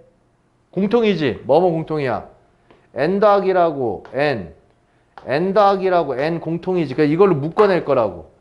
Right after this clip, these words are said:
N 더하기 일, 이걸로 묶어내면, 자, 이걸로 묶어냈죠? 그럼 여기 누구 남어? N 더하기 이 남죠. N에 N 더하기 일로 묶어냈지? 그 빼기죠. 여기 얘 남지? 마이너스 N 플러스 일 되죠.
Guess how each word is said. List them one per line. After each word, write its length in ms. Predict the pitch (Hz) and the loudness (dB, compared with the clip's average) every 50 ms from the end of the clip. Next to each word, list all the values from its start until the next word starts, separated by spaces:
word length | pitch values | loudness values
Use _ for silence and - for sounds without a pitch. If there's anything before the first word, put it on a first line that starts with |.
| _ - | _ -10
N 220 | 113 131 151 156 | -8 -6 -4 0
더하기 340 | 160 156 151 143 139 131 131 | 0 2 2 0 0 -4 -4
일, 400 | 135 151 170 185 196 202 196 - - - _ _ _ _ _ _ _ _ _ _ _ _ _ _ _ _ _ - _ _ _ _ _ - _ _ _ _ _ _ _ _ - | -4 -2 0 -2 -2 -4 -8 -12 -20 -20 _ _ _ _ _ _ _ _ _ _ _ _ _ _ _ _ _ -20 _ _ _ _ _ -20 _ _ _ _ _ _ _ _ -10
이걸로 300 | 156 135 156 165 156 139 | -4 2 2 2 2 2
묶어내면, 840 | 127 135 - - 165 143 131 131 139 156 156 131 107 92 - - - | -4 -4 -2 0 0 0 0 -2 -2 0 0 -2 -2 -4 -10 -18 -14
자, 140 | - 143 139 | -6 -2 0
이걸로 240 | 147 160 185 185 170 | 2 2 2 2 2
묶어냈죠? 760 | 151 156 170 220 202 165 - - 226 185 180 190 208 196 - | 0 -2 0 2 2 4 2 2 2 0 0 0 0 -2 -4
그럼 140 | 151 147 | -2 -2
여기 120 | 156 160 151 | -2 -2 -2
누구 160 | 156 165 185 | -4 -4 -2
남어? 420 | 175 160 143 123 104 95 - - _ _ _ - | 0 -2 -2 -2 -6 -10 -12 -18 _ _ _ -10
N 200 | - 139 165 190 | -8 -6 -4 0
더하기 240 | 196 202 190 175 151 | 0 0 0 0 -2
이 60 | 156 | -4
남죠. 480 | 160 160 151 117 - 117 104 92 85 - - - _ _ _ - - _ _ _ - _ _ _ _ _ _ _ _ _ _ _ _ _ _ _ _ _ - - - | -6 -6 -6 -8 -8 -8 -8 -8 -10 -14 -20 -20 _ _ _ -20 -20 _ _ _ -20 _ _ _ _ _ _ _ _ _ _ _ _ _ _ _ _ _ -18 -8 -2
N에 400 | 139 170 196 214 226 233 214 175 | 0 2 4 4 4 4 4 2
N 140 | 170 185 196 | 2 2 4
더하기 200 | 220 214 208 202 | 4 4 4 4
일로 100 | 190 175 | 2 0
묶어냈지? 800 | 160 160 - 196 170 170 165 - - 180 156 123 92 80 - - _ _ _ _ _ _ _ _ | -2 2 2 4 4 4 2 2 2 2 4 2 2 -2 -8 -18 _ _ _ _ _ _ _ _
그 140 | - 147 139 | -16 -8 0
빼기죠. 560 | - 240 262 269 262 254 196 180 160 147 135 | 2 4 4 4 2 0 2 2 2 2 4
여기 180 | 135 165 180 180 | 2 2 4 4
얘 80 | 170 180 | 4 4
남지? 640 | 214 214 196 175 - 156 135 113 90 - - - _ _ _ - - - - _ _ _ _ _ - | 4 2 2 0 0 0 0 0 0 -4 -12 -20 _ _ _ -20 -20 -20 -20 _ _ _ _ _ -12
마이너스 600 | 107 110 139 151 180 208 220 220 214 196 208 196 | -2 2 4 4 4 4 4 2 2 0 0 -2
N 140 | 185 175 175 | -4 -4 -4
플러스 320 | 180 190 185 180 175 180 | -2 0 0 0 0 0
일 120 | 180 170 160 | -4 -2 -2
되죠. 420 | 160 151 143 147 156 135 - - | -2 -2 -2 -2 -4 -4 -6 -8